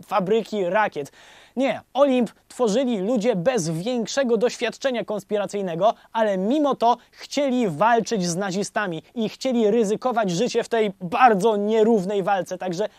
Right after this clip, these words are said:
pamiętajmy o tym. A poza tym, jak przystało na ludzi wykształconych, bo tak się składa, że Olimp w zdecydowanej większości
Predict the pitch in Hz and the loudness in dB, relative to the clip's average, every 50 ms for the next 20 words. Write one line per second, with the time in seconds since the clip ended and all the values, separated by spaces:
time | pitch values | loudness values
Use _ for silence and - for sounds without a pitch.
0 | _ - 202 202 220 220 220 208 190 226 214 196 175 160 147 135 127 - 131 139 | _ -6 -4 -4 -2 -2 -4 -2 0 0 0 0 -2 -4 -8 -10 -10 -12 -12 -14
1 | - _ - - - - - - - _ - 302 349 285 233 175 - 294 269 240 | -14 _ -18 -8 -4 -4 -4 -4 -6 _ 0 0 2 2 2 0 -2 -2 -2 0
2 | 220 208 196 - - - 196 - 220 202 185 180 180 180 185 190 180 156 170 156 | 0 -2 -2 -4 -8 -8 -6 -2 0 0 0 0 -2 -2 -2 -2 -2 -2 -4 -4
3 | 151 180 175 - - - 175 170 160 - 135 131 170 220 220 180 180 208 196 - | -4 -4 -6 -4 -4 -4 -4 -4 -4 -6 -10 -8 -6 -6 -6 -2 0 0 0 0
4 | _ _ _ - 240 208 - - 208 185 - - 214 220 220 196 170 143 190 - | _ _ _ -4 -4 -4 -4 -8 -8 -8 -4 -4 -4 -2 -2 -4 -4 -4 -6 -6
5 | - 220 240 240 226 214 190 170 160 156 151 196 208 - 240 214 196 220 233 226 | -4 -4 -2 -2 0 -2 -2 -4 -6 -6 -6 -6 -6 -4 -4 -4 -4 -4 -4 -4
6 | 202 165 185 185 180 - 247 240 - - 202 185 | -4 -6 -6 -8 -6 -4 -6 -6 -6 -6 -10 -12